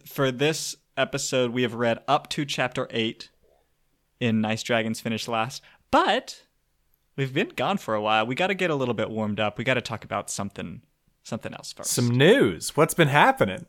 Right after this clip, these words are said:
Speaker 2: in the world?
Speaker 1: Things, some, some fantasy slash sci-fi, like, media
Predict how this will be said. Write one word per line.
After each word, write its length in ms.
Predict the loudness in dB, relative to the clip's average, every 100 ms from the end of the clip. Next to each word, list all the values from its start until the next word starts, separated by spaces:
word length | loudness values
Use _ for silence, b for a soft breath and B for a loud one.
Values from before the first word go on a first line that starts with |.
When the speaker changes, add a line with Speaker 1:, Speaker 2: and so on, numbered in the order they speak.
| _
Speaker 2:
in 160 | -6
the 80 | -4
world? 520 | -4 -4 -6 -12 -16 -20 _ _ _ _ _ _
Speaker 1:
Things, 320 | -2 -2 -4 -6 -8 -14 -14 -6
some, 260 | -2 -2 -4 -8 -8
some 220 | -4 -4
fantasy 680 | 0 2 2 2 -2 -2 -2
slash 320 | -2 -2 -2
sci-fi, 680 | -2 0 0 0 0 0 2
like, 220 | 0 0
media 640 | 0 0 0 -2 -6 -10